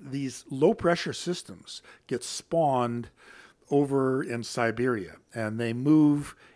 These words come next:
eastward across the Gulf of Alaska, and it's just one low pressure system after another, and there's no escaping them. So if you're gonna be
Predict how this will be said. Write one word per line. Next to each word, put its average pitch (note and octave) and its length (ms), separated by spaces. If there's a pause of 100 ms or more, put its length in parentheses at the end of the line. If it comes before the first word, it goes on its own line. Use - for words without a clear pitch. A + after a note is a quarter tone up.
(140)
eastward A2 640
across B2 360
the A#2+ 120
Gulf B2 300
of G#2+ 120
Alaska, A2+ 500
and G#2+ 160
it's A2+ 160
just C3 200 (360)
one C3+ 460 (100)
low B2+ 180
pressure B2+ 380
system A#2+ 440
after A2 300
another, C3 460 (300)
and D3 140
there's C3+ 220
no B2 200
escaping E3+ 520
them. F2+ 140
So - 160
if G#2+ 140
you're A3 100
gonna G#3+ 160
be A#2+ 200